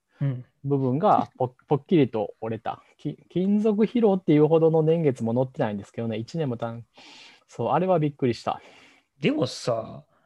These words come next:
Speaker 1: iPhoneなんてそんな大した質量じゃないから、金属疲労を起こすのおかしいでしょ。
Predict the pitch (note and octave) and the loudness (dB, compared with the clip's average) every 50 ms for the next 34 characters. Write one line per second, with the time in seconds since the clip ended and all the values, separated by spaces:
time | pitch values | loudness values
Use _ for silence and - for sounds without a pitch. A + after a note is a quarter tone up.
0 | _ _ - - C3+ F#3 D#4+ F#4 - F#4 - - - D3 C#3 B2 A#2+ B2 A#2 G#2+ | _ _ -10 -4 -2 -2 -2 -2 -4 -12 -8 -2 0 2 2 2 0 -2 -4 -4
1 | A2 A2 - - - - - - D#3+ A3+ C#4+ E4+ E4+ - - F#4 F4+ C#4 - - | -4 -6 -10 -12 -10 -8 -4 -2 -2 -2 -4 -8 -10 -10 -8 -6 -6 -6 -6 -6
2 | A#3 - - - - C4+ B3 G3 D3 A#2+ A#2+ A2 A2 A2 A#2+ A#2+ - A#2+ A2+ A2+ | -10 -10 -10 -12 -10 -6 -4 -4 -2 -4 -4 -6 -6 -8 -8 -8 -8 -8 -8 -8
3 | A2+ - - _ _ _ _ _ - - - G3 D4+ F#4+ F#4 G4 - F4+ - - | -10 -12 -20 _ _ _ _ _ -12 -6 -4 -4 -4 -2 -2 -2 -2 0 -2 0
4 | - D#3 B2 B2+ D3 - - - - B2+ A#2 - - D#4+ D#4+ - - - F#4+ D4+ | 0 0 0 0 -2 -2 -4 -2 -2 -4 -4 -4 -4 -4 -4 -2 2 4 4 4
5 | C#3+ C3 - - A2+ | 4 2 0 -2 -6